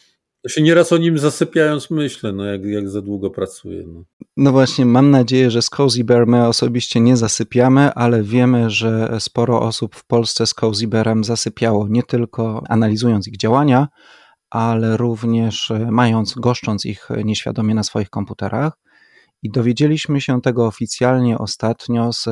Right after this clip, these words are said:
Speaker 2: bardzo fajnego raportu przygotowanego przez S K W, Służbę Kontrwywiadu Wojskowego, razem z cert Polska, które to instytucje wykryły, jak to opisano, szeroko zakrojoną kampanię szpiegowską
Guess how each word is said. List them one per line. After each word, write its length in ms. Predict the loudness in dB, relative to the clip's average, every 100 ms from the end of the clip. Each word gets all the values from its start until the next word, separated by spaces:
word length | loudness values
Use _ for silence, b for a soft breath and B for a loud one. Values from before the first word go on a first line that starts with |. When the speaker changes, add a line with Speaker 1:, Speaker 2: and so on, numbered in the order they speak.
| -4
Speaker 2:
bardzo 280 | -2 -4 -2
fajnego 320 | -2 0 0
raportu 440 | -2 -2 -4 -8
przygotowanego 720 | -14 -10 -6 -4 -2 -2 -2
przez 280 | -6 -8 -8
S 120 | -6
K 140 | -4 -4
W, 180 | -4 -8 -10
Służbę 320 | -10 -6 -4
Kontrwywiadu 560 | -2 -2 -2 -2 -2 -2
Wojskowego, 680 | -2 -4 -6 -6 -2 -2 -4 b b b b
razem 380 | -4 0 0 -2
z 160 | -2 -2 -2
cert 260 | -4 -8 -2
Polska, 480 | -2 -2 -2 -2 -2 -6 _
które 340 | -20 -8 -4 -2
to 100 | 0
instytucje 600 | -4 -4 -8 -6 -4 -4
wykryły, 480 | -4 -2 2 2 0 b b b -8
jak 180 | -8 -4
to 100 | -6
opisano, 500 | -6 -4 0 0 -2 -6
szeroko 480 | -4 0 0 0 -2
zakrojoną 580 | -4 -6 -2 0 0 -2
kampanię 440 | -6 -4 -4 -4
szpiegowską 760 | -6 -6 -4 -6 -6 -2 0